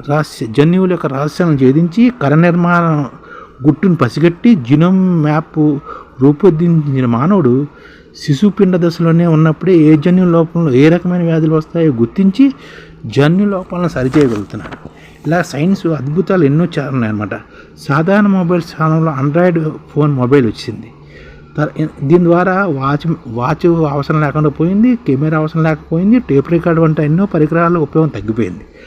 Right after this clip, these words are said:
అంత మాత్రాన ఆ-, Android ఫోన్ నిరుద్యోగం పెంచిందని మనం చెప్పలేం.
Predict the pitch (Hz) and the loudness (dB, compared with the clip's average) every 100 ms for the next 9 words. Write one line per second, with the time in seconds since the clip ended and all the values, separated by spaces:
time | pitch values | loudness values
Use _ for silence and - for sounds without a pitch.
0 | - - 147 160 175 175 180 208 202 190 | -20 -12 -4 -2 0 0 0 0 2 2
1 | 170 151 160 - - 135 156 165 185 170 | 2 0 -2 -6 -10 -4 -2 0 0 -2
2 | 175 165 143 135 160 143 180 156 131 151 | -2 0 2 4 2 2 0 0 0 0
3 | 151 160 151 147 147 131 120 - 95 | 0 0 0 -2 -4 -6 -6 -4 -6